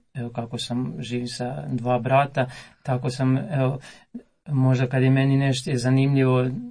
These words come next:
neka štiva, duhovna štiva ili što, što bi čitao, e, znači, tu sam shvatio da to nije toliko bitno koliko je bitno da, da sam tu, ko što je, kao što je Marija, evo,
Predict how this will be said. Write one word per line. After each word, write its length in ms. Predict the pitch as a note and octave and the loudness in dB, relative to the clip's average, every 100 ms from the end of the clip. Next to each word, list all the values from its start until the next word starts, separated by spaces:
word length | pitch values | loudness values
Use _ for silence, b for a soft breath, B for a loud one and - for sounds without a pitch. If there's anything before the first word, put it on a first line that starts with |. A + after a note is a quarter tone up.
| - D3 | -12 -4
neka 320 | C#3 C3 A#2+ | -2 -2 -4
štiva, 640 | - C#3+ C3+ C3 C3 B2+ | -4 -2 2 4 4 2
duhovna 560 | A2 B2+ B2+ - B2+ B2 | -2 -2 -2 -2 -2 -2
štiva 460 | - - B2+ B2 B2+ | -4 -4 -2 -2 -2
ili 220 | B2+ B2 | -4 -6
što, 400 | - C3 C3 - | -6 -4 -4 -6
što 200 | - B2+ | -8 -6
bi 160 | A#2+ | -6
čitao, 480 | - C#3 C3 C#3+ B2+ B B B - | -4 -6 -4 -2 -4 B B B -6
e, 60 | B2+ B2 B2 A3 - _ _ - | -2 -2 -4 -8 -16 _ _ -4
znači, 320 | C3 B2+ C3 | 0 0 -2
tu 140 | C#3 C3 | -2 0
sam 160 | C3+ | -2
shvatio 340 | - C#3 C#3+ C3 | 0 0 0 0
da 140 | B2+ | 0
to 140 | C#3+ | 0
nije 300 | C3+ C#3 C3 | 2 2 2
toliko 340 | C3 C3 C3 B2+ | 2 0 2 0
bitno 280 | C3+ C#3+ C3 | 0 -2 -2
koliko 420 | C3 C#3+ D3 C#3 | 0 -2 -2 -2
je 60 | |
bitno 360 | A#2 C3 C3 C3 | 0 0 0 -2
da, 200 | A#2 B2 | -2 -4
da 180 | C3+ B2 | -2 -4
sam 240 | B2+ A#2+ | -2 -4
tu, 140 | B2+ A#2+ | -2 -4
ko 200 | - B2+ | -4 -6
što 280 | B2 - C3 | -6 -4 -2
je, 280 | C3 C#3 - | -2 -4 -6
kao 220 | - C3 | -2 0
što 140 | B2+ C3+ | 0 2
je 60 | |
Marija, 580 | B2+ B2+ B2+ B2 A#2 A#2+ | 4 4 4 2 0 -2
evo, 220 | B2+ C3 | -2 -4